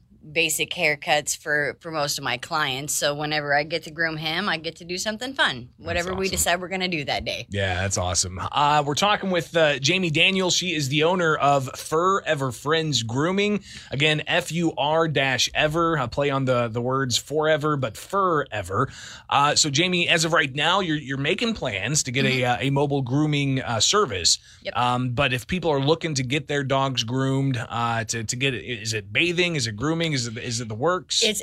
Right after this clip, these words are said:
Speaker 1: everything. Um, I do just drop-in visits for nails. Um, and I also do, like, bath and nails and full haircut bath and nails, um,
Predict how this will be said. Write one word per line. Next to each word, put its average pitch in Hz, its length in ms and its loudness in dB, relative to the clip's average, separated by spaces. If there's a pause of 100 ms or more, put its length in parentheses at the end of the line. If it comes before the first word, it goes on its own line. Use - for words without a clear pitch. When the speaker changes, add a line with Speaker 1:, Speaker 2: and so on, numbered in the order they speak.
Speaker 1:
everything. 135 720 -2
Um, 151 380 -2
I 175 300 6
do 170 540 0
just 156 360 0
drop-in 156 400 -2
visits 185 420 0
for 143 380 0
nails. 143 640 0 (160)
Um, 139 440 -2
and 156 140 -2
I 143 120 2
also 143 320 0
do, 143 400 -6
like, 127 320 -2
bath 135 380 -2
and 143 100 -14
nails 131 420 -2
and 117 220 -16
full 151 160 -8
haircut 143 520 -4
bath 139 280 -2
and 135 80 -16
nails, 127 420 -4 (440)
um, 123 340 -2